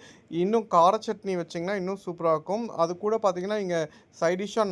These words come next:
நான்வெஜ்ஜும் வந்து நாட்டுக்கோழி வந்து வச்சு சாப்பிடலாம். ரொம்ப டேஸ்ட் நல்லாயிருக்கும். அவ்வளோ ஒரு காம்பினேஷன் இதுக்கு சூப்பரா இருக்கும். நாட்டுக்கோழி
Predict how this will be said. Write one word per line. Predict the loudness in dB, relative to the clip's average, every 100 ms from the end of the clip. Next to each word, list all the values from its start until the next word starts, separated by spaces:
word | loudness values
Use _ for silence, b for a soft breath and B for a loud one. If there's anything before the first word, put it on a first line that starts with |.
| 0
நான்வெஜ்ஜும் | 0 -2 -6 -2 0
வந்து | 0 -2
நாட்டுக்கோழி | 0 0 -2 -4 -2 -2
வந்து | -2 -2
வச்சு | -6 -4 -6 -6 -8
சாப்பிடலாம். | -14 2 2 2 -2 -2
ரொம்ப | -2 -8 -6
டேஸ்ட் | -6 -6 -4
நல்லாயிருக்கும். | 0 2 0 -4 -10 b b b -2
அவ்வளோ | -2 0 2 2
ஒரு | 0 -2
காம்பினேஷன் | -2 -2 -2 -6 -4 -6
இதுக்கு | -6 -8 -12
சூப்பரா | -2 4
இருக்கும். | 4 4 6
நாட்டுக்கோழி | 6 6 0 8 8 8